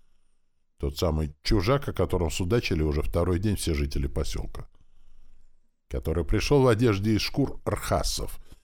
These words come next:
и принес столько товаров на продажу, что смог купить себе тяжелый боевой глайдер, который сейчас стоял за поселком. Слакс заскрипел зубами. Он уже видел ту машину.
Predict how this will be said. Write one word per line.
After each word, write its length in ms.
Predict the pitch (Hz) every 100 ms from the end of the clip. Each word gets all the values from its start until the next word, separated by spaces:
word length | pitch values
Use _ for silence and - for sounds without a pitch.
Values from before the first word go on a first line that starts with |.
| _ _ -
и 120 | 104
принес 380 | - 143 160 -
столько 360 | - 147 135
товаров 440 | - 135 131 107 101
на 120 | 104
продажу, 600 | 120 123 147 175 160 131 - - -
что 180 | - 131
смог 300 | - 147 139
купить 340 | 139 - 160 -
себе 180 | 113
тяжелый 560 | 101 - 107 113 143 165
боевой 440 | 127 120 107 127
глайдер, 460 | 113 92 87 87 147
который 400 | - - 110 95
сейчас 380 | - 85 107 98
стоял 320 | - 82 78
за 140 | 69
поселком. 580 | 71 78 - - - - - _ _ _ _ _ _ _ _ _ _ _ _ _ _ _ _ _ _ _ -
Слакс 540 | - 123 127 - - -
заскрипел 640 | 98 98 - 110 - 107
зубами. 520 | 92 104 98 - - - -
Он 180 | 135 139
уже 200 | 135 139
видел 300 | 101 78 71
ту 120 | 82
машину. 580 | 92 90 147 131 69